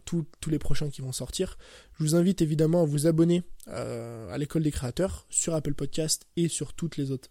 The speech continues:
plateformes. Et si vous voulez soutenir le podcast, encore une fois, c'est très simple. Il vous suffit de me laisser un avis, un petit commentaire, cinq étoiles, euh, sur Apple Podcast.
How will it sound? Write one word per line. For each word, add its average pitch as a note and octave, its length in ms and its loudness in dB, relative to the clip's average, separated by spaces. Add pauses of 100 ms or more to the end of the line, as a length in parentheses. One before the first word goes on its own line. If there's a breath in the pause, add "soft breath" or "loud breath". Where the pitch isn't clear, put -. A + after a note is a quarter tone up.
(120)
plateformes. G#3 440 -2 (460 loud breath)
Et G3+ 240 6
si - 220 4
vous G#3+ 120 4
voulez G#3+ 220 6
soutenir G#3 420 6
le F3+ 100 6
podcast, - 580 2 (100)
encore E3+ 240 0
une F3 60 2
fois, F3+ 260 -2
c'est - 240 2
très C#3+ 200 -4
simple. D3+ 360 2 (540 loud breath)
Il D#3+ 120 2
vous E3 100 0
suffit - 300 -2
de F3 60 0
me D#3+ 100 2
laisser D3+ 500 2
un G3 160 0
avis, D#3+ 380 0 (180)
un C#3 80 -6
petit - 240 -4
commentaire, C#3+ 720 -4
cinq - 380 -2
étoiles, C#3+ 360 -2 (360 loud breath)
euh, B2+ 420 -6
sur F#3+ 280 2
Apple D#3+ 260 2
Podcast. - 560 0